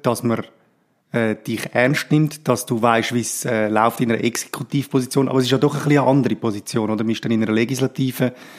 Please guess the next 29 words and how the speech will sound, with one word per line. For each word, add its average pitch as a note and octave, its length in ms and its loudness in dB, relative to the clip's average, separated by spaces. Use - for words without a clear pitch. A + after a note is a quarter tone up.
man B2+ 80 2
ist - 120 -2
dann A#2 140 2
nicht A#2 340 0
der - 60 -12
Gemeindepräsident, A#2+ 640 0
sondern A2+ 220 0
auch D3 140 -8
jemand B2 260 0
von A#2 220 -6
zweihundert. A2 920 -2
Aber B2 220 2
gibt's - 260 0
vielleicht C3 200 2
trotzdem C#3 340 2
Sachen, C3 340 0
wo B2+ 60 4
du A#2+ 100 2
dort B2 400 2
gelernt B2+ 340 4
hast, A#2+ 180 -2
wo B2 100 2
dir A2+ 200 0
werden A2+ 240 0
helfen, A#2 360 -2
dich - 140 -2
durchzusetzen B2 640 -2
im G#2+ 80 -2
Nationalrat? G#2+ 680 -6